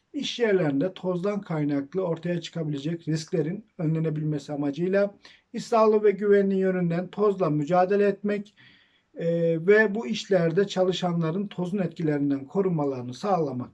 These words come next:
için alınması gereken tedbirlere dair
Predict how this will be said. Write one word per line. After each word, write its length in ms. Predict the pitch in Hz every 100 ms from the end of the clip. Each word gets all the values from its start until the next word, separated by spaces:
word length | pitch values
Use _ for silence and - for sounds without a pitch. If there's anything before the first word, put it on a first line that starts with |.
| -
için 440 | 196 202 196 202 - _ _ -
alınması 540 | 202 202 180 160 170
gereken 460 | 185 170 143 151 170
tedbirlere 800 | 175 180 156 147 135 127 139
dair 500 | 143 151 139 135 175